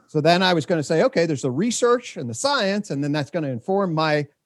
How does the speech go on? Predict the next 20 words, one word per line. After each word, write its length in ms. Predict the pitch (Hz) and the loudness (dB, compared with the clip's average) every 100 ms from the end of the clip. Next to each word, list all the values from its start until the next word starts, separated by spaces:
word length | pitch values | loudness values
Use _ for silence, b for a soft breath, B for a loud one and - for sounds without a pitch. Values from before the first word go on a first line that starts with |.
| _ | _
c-, 60 | - | -12
uh, 100 | 151 - | -8 0
orientation, 760 | 175 180 147 127 262 240 175 | 2 2 -2 -2 -4 -4 -10
and 140 | 156 151 | -10 -6
then 100 | 147 | -4
I'll 140 | 135 165 | -4 0
organize 460 | 196 220 190 165 | 0 0 -2 -2
all 160 | 165 156 | 0 0
the 100 | 139 | -2
paradigms, 640 | - 214 269 180 143 190 160 | -4 -2 -2 -2 -6 -6 -8
and 120 | 147 | -6
then 100 | 151 | -6
I'll, 260 | 143 160 - | -4 -6 -10
uh, 60 | 185 | -12
practice." 640 | 349 320 - - - - _ | -4 -4 -4 -18 -18 -20 _
That's 260 | - 165 - | -4 -4 -2
what 140 | 147 | -10
my 200 | 165 165 156 | -6 -6 -6
intuition 520 | 143 143 135 - 120 | -8 -8 -8 -10 -18
was, 300 | - - - | -20 -20 -20